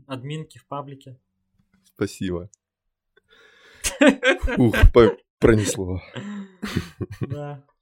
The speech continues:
Speaker 2: А, ну че, все? Спасибо тебе за такой длинный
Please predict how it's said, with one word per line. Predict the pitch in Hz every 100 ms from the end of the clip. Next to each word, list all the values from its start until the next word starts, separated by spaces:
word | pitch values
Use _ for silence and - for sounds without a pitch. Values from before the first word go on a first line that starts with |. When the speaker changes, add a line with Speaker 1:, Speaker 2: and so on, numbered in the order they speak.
| _ _ _ _ _ -
Speaker 2:
А, | 143
ну | 120 120
че, | - 151 107
все? | - 180 233 - _ _ _ - -
Спасибо | _ - 101 139 127 117 113 _ _ _ _ _ -
тебе | 98 104 107
за | 98
такой | 98 - 107 101 95 -
длинный | 98 90 104 98 95 95 95